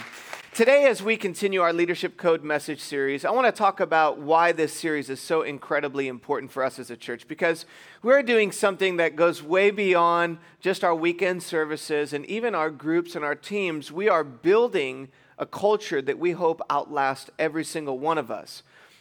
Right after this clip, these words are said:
And the way that that culture transpires is through our vision and our values as a church. And for us as leaders, especially those who are on our dream team and leading our church, we want to clarify where are we going as a church, number one, but who are we trying to build up? Who are we trying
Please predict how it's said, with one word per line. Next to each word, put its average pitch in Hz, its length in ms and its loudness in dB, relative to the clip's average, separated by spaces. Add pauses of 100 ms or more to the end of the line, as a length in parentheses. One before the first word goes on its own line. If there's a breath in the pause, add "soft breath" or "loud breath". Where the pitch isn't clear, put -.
And 170 160 0
the 180 60 2
way 220 180 6
that 262 160 0
that 190 200 2
culture 226 380 0
transpires 170 960 -2
is 160 160 -8
through 190 200 0
our 147 120 2
vision 190 400 -2
and 165 100 -4
our 143 120 -2
values 156 580 0
as 131 140 -8
a 139 60 -8
church. - 540 -4 (460 loud breath)
And 156 180 -2
for - 300 -2
us 233 240 2
as 147 140 -6
leaders, 170 640 0
especially 151 640 -2
those 165 260 0
who 180 80 -4
are 156 80 2
on 143 80 0
our 120 140 -6
dream 190 320 -2
team 165 260 -6
and 127 120 -10
leading 190 280 -4
our 147 140 -2
church, 139 580 -2 (360 loud breath)
we 220 160 0
want 302 200 4
to 170 60 -4
clarify 190 800 2
where 180 240 6
are 277 60 4
we 247 140 0
going 180 380 0
as 156 140 -2
a 151 40 -6
church, 165 280 -8
number 147 240 -2
one, 165 260 -2
but 151 140 -4
who 247 140 -6
are 302 100 -2
we 262 160 -6
trying 175 300 -2
to 139 60 -2
build 147 280 0
up? 120 160 -2
Who 190 100 4
are 220 100 6
we 185 160 -4
trying 185 720 -2